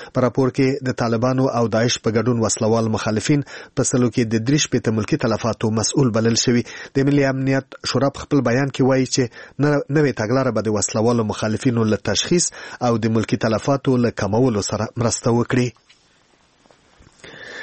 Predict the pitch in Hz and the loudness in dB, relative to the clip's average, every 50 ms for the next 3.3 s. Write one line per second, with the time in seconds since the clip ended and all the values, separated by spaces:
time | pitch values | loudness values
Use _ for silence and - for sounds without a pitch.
0 | - - - - - - - - - - - - - 151 143 - 165 151 151 - | -14 -16 -16 -20 -20 -16 -16 -16 -16 -16 -18 -2 0 0 0 2 0 -2 0 0
1 | 175 165 170 165 - 139 147 151 147 139 131 120 135 143 147 143 - - 139 117 | 0 -2 -2 -2 -2 0 2 2 2 2 2 2 2 0 0 -2 -2 -2 -2 0
2 | 120 135 135 135 120 117 117 - - 127 117 117 - - 135 - - 123 113 131 | 0 0 0 0 0 -2 -2 0 0 -2 -2 0 0 -2 -2 -2 -4 -4 -2 0
3 | 117 127 135 135 131 131 | 2 2 2 2 0 0